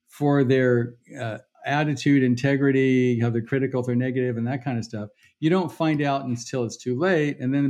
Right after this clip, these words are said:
become the world's worst employee. Not bad enough to fire, good enough to keep. Because I, I've, I, I've done a lot of coaching in my life, and there's always, you know, there's John. For like, "John, one week John's great, next week John sucks." And so, <laughs> you know,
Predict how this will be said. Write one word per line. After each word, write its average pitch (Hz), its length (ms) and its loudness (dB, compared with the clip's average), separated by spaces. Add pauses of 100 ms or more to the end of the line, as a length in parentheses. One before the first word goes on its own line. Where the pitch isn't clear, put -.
become 127 180 -4
the 127 80 -2
world's 113 280 -2
worst 104 180 -6
employee. 131 360 -2
Not 113 200 -2
bad 113 220 -4
enough 107 140 -8
to 110 100 -12
fire, 107 240 -10
good 101 160 -12
enough 101 140 -20
to - 80 -20
keep. 156 280 0 (120)
Because 139 480 -2 (160)
I, 147 200 -2
I've, 160 300 -2
I, 139 160 -8
I've 147 180 -4
done 156 140 0
a 147 60 0
lot 139 160 0
of 123 80 -10
coaching 127 560 -2
in 123 80 -2
my 117 140 0
life, 113 300 -2
and 123 80 -2
there's 127 160 -2
always, 160 300 2
you 135 80 2
know, 127 100 -2
there's 113 260 0
John. 107 380 -6 (200)
For 110 80 -10
like, 98 100 -10 (240)
"John, 156 400 0
one 196 160 2
week 202 140 4
John's 143 300 0
great, 147 280 0
next 127 220 -6
week 117 120 -6
John 101 220 -8
sucks." - 360 -20 (140)
And 139 220 -2
so, - 160 0 (300)
<laughs> - 260 -20
you 156 100 -4
know, 147 260 -2